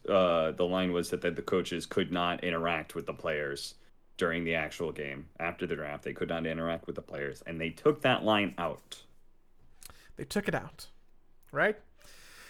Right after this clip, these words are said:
Speaker 1: Yeah.
Speaker 2: So now the conversation gets into a murky place, right? Because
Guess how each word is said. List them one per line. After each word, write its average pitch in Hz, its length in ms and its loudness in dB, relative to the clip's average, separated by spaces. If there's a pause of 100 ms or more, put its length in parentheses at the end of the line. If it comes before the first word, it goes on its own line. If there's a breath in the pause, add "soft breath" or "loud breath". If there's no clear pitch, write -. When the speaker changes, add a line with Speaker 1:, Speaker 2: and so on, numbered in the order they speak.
(200 loud breath)
Speaker 1:
Yeah. - 80 -6
Speaker 2:
So 160 600 8 (720 loud breath)
now 170 580 6
the 170 60 0
conversation 151 800 0 (880)
gets 156 300 4
into 151 240 0
a - 40 4
murky 139 520 -4
place, - 560 -10 (260)
right? 151 380 4
Because 151 680 4